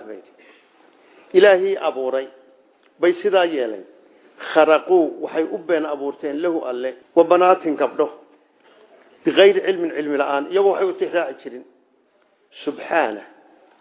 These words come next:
Alla waa nasahan yahay. Wa tacaala waana ka sarreeyaa. Camaa kii yasifuuna ay ku tilmaameen.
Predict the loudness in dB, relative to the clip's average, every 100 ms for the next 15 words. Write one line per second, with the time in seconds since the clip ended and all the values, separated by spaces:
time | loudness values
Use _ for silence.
0 | 2 6 6 6 4 2 -2 -2 -2 -4
1 | -10 -16 _ _ _ _ -8 -6 0 2
2 | 4 4 2 0 -6 -8 -8 -10 -8 -10
3 | -14 -18 _ _ _ _ -2 -2 0 -2
4 | -2 -6 -6 -10 -6 -6 -6 -10 -10 -10
5 | -8 -10 -10